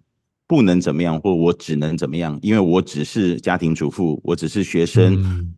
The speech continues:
Speaker 1: 我只是在教会最多能够发发周报、
Speaker 2: 嗯。
Speaker 1: 煮一，煮爱宴的，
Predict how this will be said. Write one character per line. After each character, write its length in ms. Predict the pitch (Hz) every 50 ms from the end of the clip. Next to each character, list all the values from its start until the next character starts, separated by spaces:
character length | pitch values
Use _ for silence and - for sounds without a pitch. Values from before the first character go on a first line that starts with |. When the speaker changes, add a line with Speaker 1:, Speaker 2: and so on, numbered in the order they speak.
| _
Speaker 1:
我 140 | - 92 95
只 160 | 98 95 92 85
是 180 | 87 110 104
在 300 | 95 110 101 98 98 98 - - -
教 220 | - 110 95 95
会 420 | - 107 98 95 92 90 87 85 80
最 260 | - - 110 101 95
多 220 | 82 98 92 92 92
能 140 | 90 85 80
够 280 | 92 92 90 87 85
发 160 | - - 92
发 160 | 87 - 92 90
周 220 | - 95 90 90
报、 300 | 85 92 101 87 78 78
Speaker 2:
嗯。 60 | 73 -
Speaker 1:
煮 180 | - - 76 73
一， 160 | 76 80 85
煮 280 | - - - 78 76 71
爱 180 | - - 90 85
宴 320 | 82 85 87 85 78 73
的， 300 | 65 65 58 57 60 -